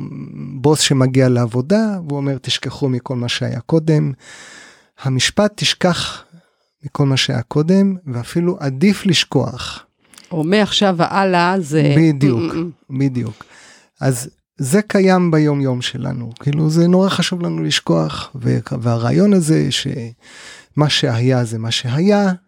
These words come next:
Speaker 1: אה, יש לנו מלא פתגמים שבאים, אה, לסגור את הדלת על מה שהיה. עכשיו, בקונסטלציה אנחנו רואים שאם אנחנו סוגרים את הדלת על מה שהיה, מה שבא אחר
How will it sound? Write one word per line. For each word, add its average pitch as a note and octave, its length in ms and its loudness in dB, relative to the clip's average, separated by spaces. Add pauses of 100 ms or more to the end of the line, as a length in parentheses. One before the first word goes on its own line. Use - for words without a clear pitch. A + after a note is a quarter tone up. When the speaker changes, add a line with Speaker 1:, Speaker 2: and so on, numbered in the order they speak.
(220)
Speaker 1:
אה, C#3 60 -4 (400)
יש - 180 -2
לנו F3+ 280 4
מלא D#3+ 320 6 (100)
פתגמים G3 840 0
שבאים, E3 840 0
אה, C#3+ 360 -4 (100)
לסגור C#3 440 0
את F#3+ 120 -4
הדלת E3 420 2
על B2 80 0
מה B2 160 -2
שהיה. A#2 460 -8 (1600)
עכשיו, A#2 240 -12 (340)
בקונסטלציה C3 840 -2
אנחנו B2+ 360 -2
רואים A#2+ 400 0 (720)
שאם - 540 2
אנחנו C#3+ 320 0
סוגרים D3 480 2
את B2+ 140 -4
הדלת C#3 380 -2
על A#2+ 60 -4
מה B2+ 140 -2
שהיה, A#2+ 580 -4 (720)
מה D#3+ 180 2
שבא D3 360 0
אחר G#3+ 260 -2